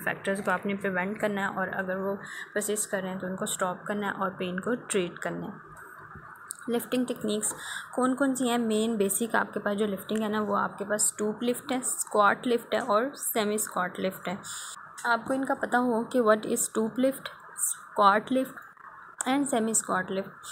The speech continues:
stoop lift है यानी जितनी trunk पे flexion ज़्यादा है, maximum flexion जितनी हो सकती है ना ट्रंक के ऊपर, तो वो आपकी stoop lift में आएगी।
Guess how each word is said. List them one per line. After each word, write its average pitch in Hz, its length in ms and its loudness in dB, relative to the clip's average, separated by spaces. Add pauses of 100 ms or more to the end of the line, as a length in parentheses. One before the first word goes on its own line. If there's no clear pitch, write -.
(320)
stoop 285 400 2
lift 269 240 2
है 269 120 2
यानी 269 280 2 (540)
जितनी 226 460 2
trunk 226 380 4
पे - 80 4
flexion 233 480 0
ज़्यादा 190 300 2
है, 220 80 2
maximum 220 500 0
flexion 226 400 -2
जितनी 240 300 0
हो 220 180 0
सकती 262 320 -2
है 214 60 0
ना 214 100 2
ट्रंक 196 340 0
के 214 80 0
ऊपर, 190 340 0 (400)
तो 202 140 -2
वो 226 60 4
आपकी 220 380 2
stoop - 640 0
lift 208 300 4
में 208 120 2
आएगी। 175 320 -2